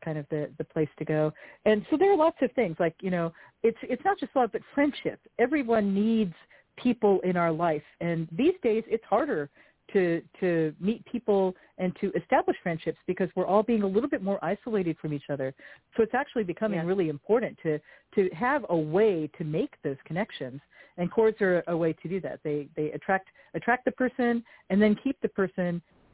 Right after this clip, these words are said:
Speaker 1: and keep the relationship healthy. So relationships have a story arc, and I, I have a story arc of,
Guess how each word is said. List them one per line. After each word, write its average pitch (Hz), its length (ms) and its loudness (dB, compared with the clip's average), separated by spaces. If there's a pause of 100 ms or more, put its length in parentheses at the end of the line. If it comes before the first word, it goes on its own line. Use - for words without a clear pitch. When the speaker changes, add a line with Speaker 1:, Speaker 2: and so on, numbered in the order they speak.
Speaker 1:
and 247 140 4 (100)
keep 381 220 2
the 339 80 -2
relationship 247 680 -4
healthy. 156 600 -8 (500)
So 214 140 4
relationships 247 640 0
have 196 160 0
a 160 60 -4 (120)
story 190 300 2
arc, 254 200 2 (120)
and 175 100 -2
I, 185 280 2
I 202 100 2
have 220 160 0
a 185 100 -8
story 190 240 4
arc 175 140 2
of, 160 80 -4